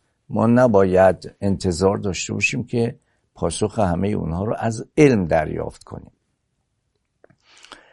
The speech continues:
یه نکتهٔ دیگر اینه که خب آقای داکینز در اینجا به ما اشکال گرفته بود به خدا باوران که شما می‌گردید رخنه پیدا کنید و می‌خواید این رخنه ها رو مثلاً از طریق خدا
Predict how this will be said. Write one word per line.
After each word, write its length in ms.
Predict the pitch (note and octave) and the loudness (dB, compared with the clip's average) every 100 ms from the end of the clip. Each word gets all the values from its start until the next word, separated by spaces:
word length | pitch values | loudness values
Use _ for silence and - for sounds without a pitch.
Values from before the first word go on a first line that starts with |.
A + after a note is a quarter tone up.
| _ | _
یه 140 | D#3+ A#3+ | 2 4
نکتهٔ 420 | E4 - - G3+ | 4 0 0 0
دیگر 300 | F#3 F3 F3 | 0 0 0
اینه 280 | F3 E3+ E3 | 0 -2 -2
که 420 | D#3+ D#3+ D#3 C#3+ - _ _ _ _ - _ | 4 6 8 6 -2 _ _ _ _ -20 _
خب 300 | - C#3 A2 | 0 2 2
آقای 520 | - C#3+ C#3+ C#3+ C3+ B2 | 2 4 4 4 2 2
داکینز 1000 | A2+ B2 A#2+ - F#3+ F#3+ D3 C3+ A2+ - | 4 4 2 -2 -2 0 0 0 -4 2
در 160 | A#2 | 4
اینجا 420 | A2+ A2 G2+ B2 | 4 0 0 2
به 160 | C#3+ C#3+ | 2 0
ما 320 | B2 C#3+ - - | -2 -2 -6 -4
اشکال 400 | A2+ - D3 D3+ | -4 -2 -2 -2
گرفته 480 | C#3 A2+ G#2 - F#2+ | 0 -2 -2 -2 -2
بود 80 | |
به 100 | F#2+ | -2
خدا 400 | F#2 - F#2+ F#2 | -6 -6 0 0
باوران 960 | F#2 F2 F2+ F2 F2+ G2 C3+ E3 E3+ G3+ _ _ _ | 0 0 0 0 0 2 0 0 -4 -8 _ _ _
که 120 | - A#2+ | -4 -2
شما 440 | - B2 C3+ D#3+ | 0 -2 -2 -2
می‌گردید 800 | D#3+ D3+ C#3+ E3 E3 D3+ D#3+ D3 | -2 -2 0 0 0 -2 -2 -2
رخنه 520 | A#2 A2 G#2 A2 A#2+ | 0 2 0 -2 -4
پیدا 400 | D#3 F3+ D#3+ E3+ | -2 -2 -2 -4
کنید 500 | D#3 E3+ E3 E3 C#3+ | -6 -4 -2 -2 -2
و 80 | B2+ | -2
می‌خواید 440 | A2+ G2 A#2 C3 | -2 -2 -2 -2
این 180 | C#3+ C#3+ | -2 -4
رخنه 300 | B2 - G2 | -4 -2 -4
ها 220 | F#2 G#2+ | -2 -2
رو 100 | A#2 B2 | -4 -4
مثلاً 440 | F#2 - F#2 G#2+ | -6 -6 -6 -4
از 200 | F#2 - | -6 -8
طریق 340 | - F2+ E2+ D#2+ | -8 -8 -8 -12
خدا 560 | - E2 F2 G#2+ A2+ | -10 -4 -2 -2 -4